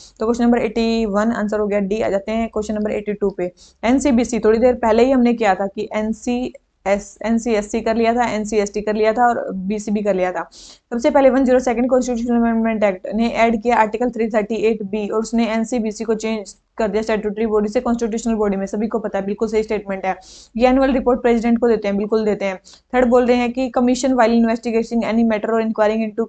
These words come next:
complaint has all power, सिविल कोर्ट की पावर होती है, बिल्कुल सिविल कोर्ट की पावर होती है। सारे स्टेटमेंट सही है, तो हमारा आंसर क्या हो जाता है? डी।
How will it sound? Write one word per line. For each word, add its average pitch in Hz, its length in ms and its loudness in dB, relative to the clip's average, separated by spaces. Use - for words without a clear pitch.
complaint 214 320 -2
has 214 160 0
all 233 240 2
power, 208 340 2
सिविल 233 280 0
कोर्ट 226 220 0
की 233 60 -2
पावर 202 200 2
होती 196 180 0
है, 196 60 0
बिल्कुल 214 240 -2
सिविल 208 180 -2
कोर्ट 202 260 -2
की 208 60 -4
पावर 196 240 0
होती 196 200 -2
है। 190 200 -6
सारे 226 180 4
स्टेटमेंट 208 380 -4
सही 196 160 -4
है, 196 60 -2
तो 202 100 -4
हमारा 202 160 -2
आंसर 214 200 -6
क्या 214 120 0
हो 202 40 2
जाता 196 200 0
है? 196 60 0
डी। 180 200 -4